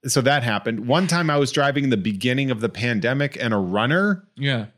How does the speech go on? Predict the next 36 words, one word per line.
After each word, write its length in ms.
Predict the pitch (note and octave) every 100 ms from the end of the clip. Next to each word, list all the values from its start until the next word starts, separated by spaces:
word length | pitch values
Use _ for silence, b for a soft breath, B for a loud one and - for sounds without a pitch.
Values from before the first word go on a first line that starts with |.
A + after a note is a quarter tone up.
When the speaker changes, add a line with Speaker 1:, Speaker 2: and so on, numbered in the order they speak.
| -
Speaker 1:
ran 400 | C#3 E3 F#3+ G3
in 120 | G3+
front 200 | - G#3
of 60 | G3+
me 140 | G#3
as 120 | G#3
I 100 | G3+
was 140 | G#3 G3
driving. 520 | G3+ G3+ G3 G#3 G3 B B
And 100 | A#2+
I 40 | A#2
started 260 | C3+ C#3
to 80 | B2+
be 100 | A#2+
like, 240 | A2 F#2+ G#2
"You 220 | C#3 G#3+
mother 680 | D#3+ A#2+ C3+ F3+ F#3+ G#3 F#3+
f-," 120 | -
that's 360 | F#3+ E3+ E3+ -
Dana 300 | F#3 F3+ E3+
Snyder, 380 | - G#3 E3 G2
my 180 | G2+
friend 500 | G#2 - F#3 C3 F2+
and 200 | A#2+ B2+ A#2+ -
<laughs> 120 | C3+
guest 340 | E3 E3 - F#3
of 260 | D#3 B2+
the 80 | C#3
show, 680 | C#3 - E3+ D#3+ A2 G2 G2 B B B B - A2+
Dana 320 | C3 E3 C#3+
Snyder. 420 | B2 E3 F#3 C3
I 60 | A#2
almost 220 | D3+ B2
ran 260 | C3+ D3 C#3
his 160 | E3
<laughs> 40 | B5